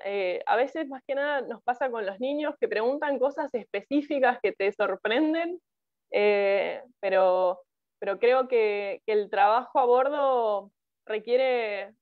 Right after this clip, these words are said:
mucho amor y, y es súper, súper positivo. Eh, yo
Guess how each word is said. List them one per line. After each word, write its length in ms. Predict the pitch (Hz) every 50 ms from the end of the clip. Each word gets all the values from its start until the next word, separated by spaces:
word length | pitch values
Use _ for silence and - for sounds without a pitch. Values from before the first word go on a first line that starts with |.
| _ -
mucho 420 | 220 233 233 233 - 262 226 208
amor 480 | 196 185 190 214 254 294 359 440 440 - _ _ _ _ _ _ _ _ _ _ _ _ _ _ _ _ _ _ _
y, 600 | 226 220 214 208 202 196 190 190 190 185 180 170 -
y 160 | - 202 214
es 180 | 233 220 226 - _
súper, 560 | - - _ 302 294 247 - 285 269 269 - - - _
súper 360 | - 262 220 247 240 233 226 -
positivo. 580 | 196 185 - 196 175 180 175 - 180 185 - _ _ _ _ _ _ _ _
Eh, 400 | - 202 202 202 196 190 185 180 180 180 180 175 175 175 - _ _ _ 247
yo 680 | _ - 226 208 214 214 214 208 208 196 180 175 - -